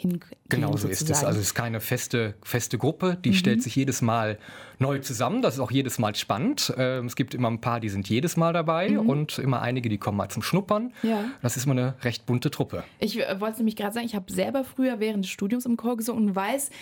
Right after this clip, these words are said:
Speaker 1: wie schnell man da rauskommen kann, wenn man
Speaker 2: Mhm.
Speaker 1: eben nicht regelmäßig dabei ist. Wie funktioniert das bei Ihnen? Müssen Sie dann immer wieder bei Null anfangen oder wie läuft das dann?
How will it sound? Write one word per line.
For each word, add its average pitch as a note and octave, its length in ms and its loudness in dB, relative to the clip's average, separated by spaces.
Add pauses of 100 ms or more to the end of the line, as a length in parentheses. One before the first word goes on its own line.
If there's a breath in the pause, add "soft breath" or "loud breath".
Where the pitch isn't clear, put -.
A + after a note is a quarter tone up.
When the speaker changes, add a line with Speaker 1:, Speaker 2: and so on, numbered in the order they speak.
(340 loud breath)
Speaker 1:
wie G#3 160 2
schnell B3 300 0
man C#4+ 160 0
da G#3 120 0
rauskommen G3 540 -2
kann, F3+ 300 0
wenn F3+ 100 0
man F3 100 2
Speaker 2:
Mhm. B2 100 4
Speaker 1:
eben F#3 180 4
nicht G#3+ 400 2
regelmäßig E3 600 -2
dabei E3 360 -2
ist. C4+ 300 -2 (320 loud breath)
Wie A3 100 4
funktioniert C4 400 0
das A#3+ 140 -2
bei B3 120 -2
Ihnen? G#3+ 300 2
Müssen A3 320 2
Sie G#3 140 -2
dann B3 220 2
immer A3+ 300 2
wieder F#3 180 0
bei E3 120 -2
Null F#3 260 2
anfangen D4+ 460 2
oder G3+ 220 2
wie E3+ 80 0
läuft - 300 -4
das - 120 -6
dann? F2+ 300 -2